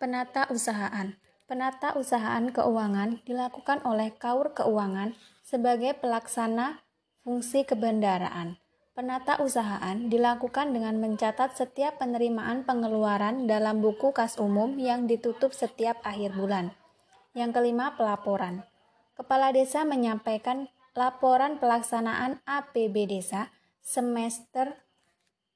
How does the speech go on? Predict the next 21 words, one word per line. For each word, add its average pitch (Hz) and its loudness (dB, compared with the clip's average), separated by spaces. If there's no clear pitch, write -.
pertama 208 -4
kepada 247 0
bupati 233 -2
atau 233 -2
wali 214 -4
kota 202 -6
melalui 262 -2
camat, 208 0
yang 262 -2
terdiri 240 4
dari 220 4
laporan 220 -2
pelaksanaan 226 -2
A 247 -6
P 226 -6
B 214 0
desa 202 -2
dan 240 0
laporan 233 4
realisasi 214 2
kegiatan. 185 -4